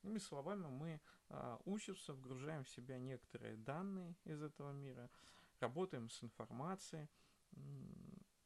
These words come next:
конструируем собственную идентичность, э, видим основу своего метода, все то, о чем мы говорили. Но после этого,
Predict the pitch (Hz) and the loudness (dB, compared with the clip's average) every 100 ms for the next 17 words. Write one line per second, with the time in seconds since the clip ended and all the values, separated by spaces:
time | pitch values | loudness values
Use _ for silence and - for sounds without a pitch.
0 | - 143 - 143 175 170 120 - 131 - | 0 2 2 2 2 2 0 0 0 2
1 | 117 110 120 - 165 170 - 139 - - | 0 0 -4 -4 -4 -2 -2 -4 -6 -8
2 | 127 123 127 160 175 139 123 147 131 117 | -4 -2 -2 0 0 0 -2 -2 -2 -4
3 | - 123 123 180 208 151 131 - 147 147 | -4 -2 2 0 0 -4 -6 -6 -2 0
4 | 135 - 139 127 131 135 143 147 123 123 | 0 0 0 0 0 -2 0 -2 -2 0
5 | 190 - 165 202 220 175 | 0 2 2 2 2 2